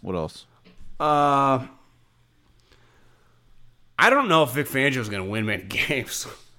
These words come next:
Speaker 2: They're oh and three. They're pretty terrible on defense. They're just not very good, guy.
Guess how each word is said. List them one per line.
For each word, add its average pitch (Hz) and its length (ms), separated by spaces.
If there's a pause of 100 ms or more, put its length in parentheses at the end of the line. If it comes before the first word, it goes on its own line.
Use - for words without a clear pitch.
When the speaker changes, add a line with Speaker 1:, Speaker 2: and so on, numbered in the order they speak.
(220)
Speaker 2:
They're - 260
oh 170 220
and 202 120
three. 117 500 (400)
They're 147 100
pretty 190 480
terrible 151 460
on 110 180
defense. 95 560 (1120)
They're 139 240
just 156 240
not 135 240
very 104 220
good, 98 260
guy. 50 280